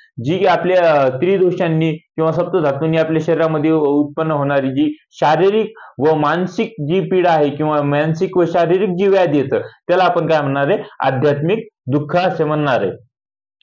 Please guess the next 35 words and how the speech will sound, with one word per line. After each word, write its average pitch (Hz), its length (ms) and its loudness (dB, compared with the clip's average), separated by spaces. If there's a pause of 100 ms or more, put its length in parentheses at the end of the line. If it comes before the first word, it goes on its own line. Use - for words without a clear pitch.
(140)
हे 180 100 4
झालं 156 260 2
दुःखाचे 170 640 -2 (100)
प्रकार. 139 300 0
किती? 208 560 -4
दुःखाचे 143 360 0
तीन 196 280 -2
प्रकार. - 340 -2
कोणते 160 260 -2
कोणते? 175 460 0 (240)
आधिभौतिक, 143 760 0 (160)
आधिदैविक 156 600 0
आणि 156 280 -2
आध्यात्मिक. 147 520 -2 (360)
आता 160 360 0 (280)
जी, 175 360 -4
अ, 135 120 2
सांख्य 175 340 -4
दर्शनची, 190 800 -2 (240)
अ, 127 60 0 (520)
मेन 165 340 0
करता 196 280 0
आहेत, 139 160 4 (320)
मेन 165 260 0
निर्माता 175 420 0
आहेत, 127 180 -2
ते 156 40 0
कोण 165 220 0
आहेत? 147 100 0
तर 185 60 0
कमी-, 202 340 2
अ, - 100 2
कपिल 190 380 0
मुनी 151 260 0
आहेत. 110 120 -4